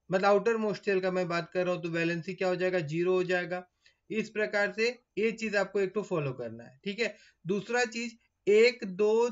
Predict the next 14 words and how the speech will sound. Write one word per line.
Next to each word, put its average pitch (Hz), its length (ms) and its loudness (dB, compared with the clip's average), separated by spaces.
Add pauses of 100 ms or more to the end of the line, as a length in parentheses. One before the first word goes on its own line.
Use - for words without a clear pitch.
तीन, 220 400 -6
चार, 202 480 0
अगर 190 220 0
आउटर 180 560 2
मोस्ट 202 480 -4
शेल 185 220 4
में 202 140 -2
एक, 220 480 2
दो, 190 380 0
तीन, 202 400 -8
चार 208 320 0
अगर 208 220 -2
होता 180 360 -2
है 185 280 0